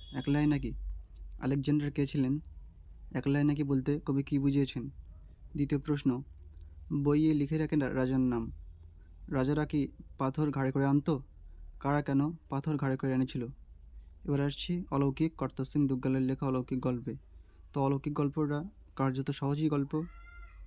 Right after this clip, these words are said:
গল্পের দুটি ভাগ রয়েছে। প্রথম অংশে আমরা দেখতে পাই তৃষ্ণার্ত মর্দানাকে গুরু নানক অলৌকিকভাবে জলপান করিয়েছিলেন।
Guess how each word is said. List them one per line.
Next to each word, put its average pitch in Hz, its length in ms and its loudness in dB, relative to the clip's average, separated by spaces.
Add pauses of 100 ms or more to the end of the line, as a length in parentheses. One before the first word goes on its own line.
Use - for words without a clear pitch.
গল্পের 139 400 4
দুটি 143 180 2
ভাগ 131 200 2
রয়েছে। 139 440 2 (640)
প্রথম 151 240 4
অংশে 156 240 4
আমরা 147 140 4
দেখতে 139 280 -2
পাই 139 240 0 (1160)
তৃষ্ণার্ত 147 500 2
মর্দানাকে 143 520 4
গুরু 139 180 4
নানক 135 340 4 (540)
অলৌকিকভাবে 151 600 2
জলপান 139 360 4
করিয়েছিলেন। 139 520 2